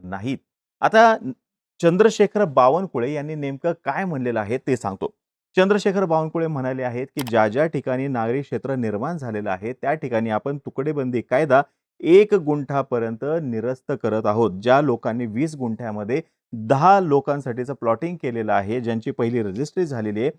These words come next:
त्यांची रजिस्ट्री पुन्हा करण्याची मागणी आहे. हा कायदा झाला आणि एसओपी झाली की लगेच रजिस्ट्री सुरू होणार आहे. मुख्यमंत्री देवेंद्र फडणवीस यांनी विकसित महाराष्ट्राचा संकल्प केला आहे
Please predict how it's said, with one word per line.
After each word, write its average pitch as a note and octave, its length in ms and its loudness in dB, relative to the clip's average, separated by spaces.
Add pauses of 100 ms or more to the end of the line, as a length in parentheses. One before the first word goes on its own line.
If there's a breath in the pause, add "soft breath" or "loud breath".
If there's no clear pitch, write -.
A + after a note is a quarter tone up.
(280)
त्यांची C3+ 440 0 (200)
रजिस्ट्री C3 440 -4
पुन्हा C#3+ 400 -2
करण्याची D3 460 -2
मागणी C3 380 -2
आहे. C#3+ 240 -4 (200)
हा A#2+ 80 0
कायदा A#2 440 4
झाला C3 300 4 (280 soft breath)
आणि F3 260 4
एसओपी A3+ 340 4
झाली C#3+ 300 2
की E3 160 -2
लगेच C3+ 540 2
रजिस्ट्री A2+ 600 -8
सुरू A#2+ 460 -10
होणार A2 280 4
आहे. G2 180 0 (360)
मुख्यमंत्री E3 540 0
देवेंद्र C3+ 380 -2 (100)
फडणवीस C#3 440 -4
यांनी A#2+ 200 -4
विकसित B2 500 -2
महाराष्ट्राचा B2+ 640 0
संकल्प C#3 460 -4
केला B2+ 300 0
आहे B2+ 200 2